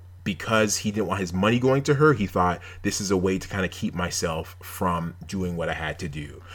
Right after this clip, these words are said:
So it's funny because as he was going along his path throughout the year, he totally stopped eating, drinking dairy. Like, he stopped it altogether.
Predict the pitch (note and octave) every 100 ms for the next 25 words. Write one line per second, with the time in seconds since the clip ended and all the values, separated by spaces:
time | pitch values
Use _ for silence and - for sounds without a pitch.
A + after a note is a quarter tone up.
0 | - - G2 F#2 - A2 F#2+ F2 F2+ F#2
1 | - G#2+ G#2 A2+ G#2 G2+ G#2 G2 F#2+ F#2
2 | F2+ F2+ F2 G#2 G2 G2 - F#2+ F2+ F2+
3 | F2+ G2+ G2+ G2+ - - - A2 - A#2
4 | A2+ G2 - - F#2 F2+ - - F#2+ F#2+
5 | F#2+ F2 F#2+ F#2 E2+ E2 D#2 C#2 C#2+ E2
6 | G2+ F#2+ - F#2+ E2+ - F#2 F2 F2+ F2+
7 | - D#2+ D#2+ - -